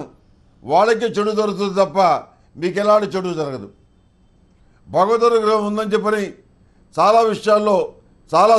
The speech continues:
సంఘటనల్లో స్పష్టంగా ఈ వారం మీరు గమనించగలుగుతారు. శుభకార్యాలకు సంబంధించిన తేదీల్ని నిర్ణయించుకోగలుగుతారు. మానసికమైనటువంటి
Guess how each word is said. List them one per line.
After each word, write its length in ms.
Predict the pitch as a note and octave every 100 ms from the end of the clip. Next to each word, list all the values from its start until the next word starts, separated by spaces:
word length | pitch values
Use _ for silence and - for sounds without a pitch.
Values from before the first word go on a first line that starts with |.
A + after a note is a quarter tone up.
| G3+
సంఘటనల్లో 520 | G#3 G3+ G3 G#3 F#3 D#3 - _ _ _
స్పష్టంగా 580 | - F3 - A#3 A3 G#3 D3 - - _ -
ఈ 40 | F3 F3+
వారం 280 | G3+ G#3 D#3 - _ -
మీరు 160 | F3 F#3 F3
గమనించగలుగుతారు. 840 | F3 F3+ C3 D#3 C#3 G#2 A#2+ - - _ _ _ _ _ _ _ _ -
శుభకార్యాలకు 640 | F#3+ G3+ A3 G#3+ G#3 G3+ F#3
సంబంధించిన 440 | G3 G3 G3 F3+ F3
తేదీల్ని 460 | F#3 G3 G#3+ G#3+ A3+ A3 - _ _ _ _ _ _ _ _ _ -
నిర్ణయించుకోగలుగుతారు. 1080 | E3+ G#3 G#3+ F3+ F#3+ F#3+ F#3+ F#3+ G3 G3 G#3+ - _ _ _ _ _
మానసికమైనటువంటి 1080 | A#2 E3 G#3+ F3+ G#3 G#3+ G#3 G3+ G3 F#3